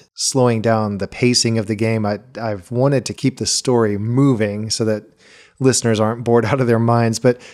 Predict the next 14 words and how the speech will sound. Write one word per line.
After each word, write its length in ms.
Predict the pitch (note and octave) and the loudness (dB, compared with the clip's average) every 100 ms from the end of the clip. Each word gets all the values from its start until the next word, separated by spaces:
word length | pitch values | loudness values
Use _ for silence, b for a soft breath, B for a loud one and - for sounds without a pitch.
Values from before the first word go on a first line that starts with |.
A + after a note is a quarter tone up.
| B | B
I 120 | C#3 | 2
also 400 | D#3 E3+ E3 D3 | 4 4 4 4
like 400 | A#2 A#2+ C3+ C3+ | 4 2 0 -2
the 180 | C3 A#2 | 0 2
idea 720 | A2+ G#2+ A2 A2+ G#2+ G2+ G2 _ _ _ - | 2 0 0 0 0 -2 -8 _ _ _ -8
that 220 | D3+ D3 | 0 2
the 80 | C#3+ | 2
quest 420 | - E3+ D3+ - | 0 2 2 0
is 140 | B2 G#2+ | -2 0
there 180 | A2+ | 0
and 180 | A2+ A2+ | 0 -4
it's, 300 | G#2 G2 - - | -6 -4 -6 -6
it's 280 | A2+ - - _ | -8 -8 -10 _
urgent, 500 | E3 F3 A#2+ G2+ B2 | 0 0 0 -4 -8